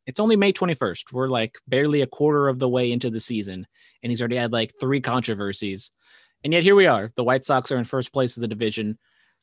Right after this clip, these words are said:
Not saying anybody, like, not saying I could have just showed up and led them to a division title, but,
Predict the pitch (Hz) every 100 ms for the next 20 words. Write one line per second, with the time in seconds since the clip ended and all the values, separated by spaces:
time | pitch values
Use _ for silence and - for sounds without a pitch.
0 | _ _ _ _ 151 151 151 175 147 135
1 | 147 165 165 165 165 - 123 113 131 139
2 | 120 135 127 127 120 - 131 123 123 127
3 | 113 113 113 _ 120 127 123 123 131 123
4 | 123 123 117 127 123 120 120 92